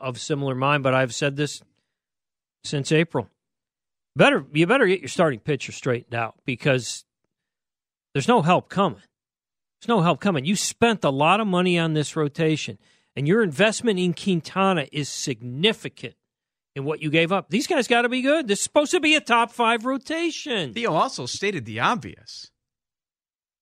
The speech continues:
Speaker 2: What are you gonna do?
Speaker 1: Yeah.
Speaker 2: What do you have left in your system? You've got, you've got guys getting injured, and, and you've got guys that are getting suspended for eighty games.
Speaker 1: And what's out
Speaker 2: I mean
Speaker 1: there?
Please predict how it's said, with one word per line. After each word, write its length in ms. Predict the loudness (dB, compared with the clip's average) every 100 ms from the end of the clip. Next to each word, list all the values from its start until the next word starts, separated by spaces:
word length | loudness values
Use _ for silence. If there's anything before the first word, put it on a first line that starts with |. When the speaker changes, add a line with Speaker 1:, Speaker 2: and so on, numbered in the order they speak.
| _ _ _ _ -20
Speaker 2:
What 920 | -20 _ _ _ _ _ _ -16 -10
are 40 | -6
you 40 |
gonna 120 | -4 0
do? 340 | 0 0 -2 _ _ _ _ _ -20
Speaker 1:
Yeah. 60 | _ _ _ _ _ -2
Speaker 2:
What 80 | 0
do 60 | 2
you 60 |
have 220 | 2 2
left 220 | 0 -4 -2
in 100 | -4
your 80 | -4
system? 560 | -4 -4 -4 -6 -6 _ _ _ _ _ _ _ -10
You've 120 | 0
got, 240 | 2 2 -2
you've 140 | 0
got 240 | 2 4
guys 320 | 4 2 2 -2
getting 240 | -4 -2
injured, 480 | -2 -4 -4 -6 -8 _ _ _ _ _ _ _ _ _ _ _ -6
and, 160 | -6 -4
and 140 | -6
you've 100 | -2
got 160 | 0 2
guys 400 | 4 4 0 -2
that 140 | -2
are 40 | -2
getting 200 | -2 -2
suspended 480 | -4 0 0 0
for 160 | -2 -2
eighty 220 | 0 -4
games. 520 | -6 -6 -6 -8 -10 -8
Speaker 1:
And 140 | -4
what's 260 | -2 -2 0
out 160 | 2
Speaker 2:
I 20 | 2
mean 140 |
Speaker 1:
there? 100 | 2